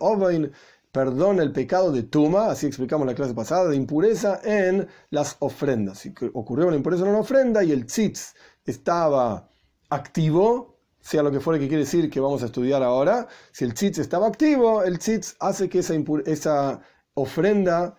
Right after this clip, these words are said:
sea aceptada por Dios. Y aquí están discutiendo, si el tzitz está roto, nadie discute, Rabbi Yehuda y Rabbi Shimon no discuten,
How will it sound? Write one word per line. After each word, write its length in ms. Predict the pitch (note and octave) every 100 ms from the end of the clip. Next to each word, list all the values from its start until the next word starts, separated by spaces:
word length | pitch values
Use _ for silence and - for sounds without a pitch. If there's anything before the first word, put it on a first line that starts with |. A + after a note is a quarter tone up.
| _ -
sea 300 | - D#3 C#3+
aceptada 600 | C3 - C#3+ - D3+ B2
por 160 | B2+
Dios. 340 | A#2 - - _ - - -
Y 80 | C3
aquí 200 | B2+ G#3+
están 220 | G3+ F#3+
discutiendo, 440 | F3 D3+ D3 A#2
si 140 | G#2+ E3
el 60 |
tzitz 240 | E3 G3 G3+
está 240 | D3 D3+
roto, 880 | D3 D#3 D#3+ D#3+ D3+ D3 C#3 C3 - _ _ _ _ _
nadie 300 | A#2 D3+ G3+ D#3
discute, 440 | B2+ E3+ D#3+ C#3
Rabbi 200 | A#2+ A2+
Yehuda 260 | A2+ D#3 C#3+
y 40 |
Rabbi 140 | C#3 F3
Shimon 260 | A#3 G#3+
no 60 | G#3+
discuten, 480 | G#3 A#3+ G#3 G#3+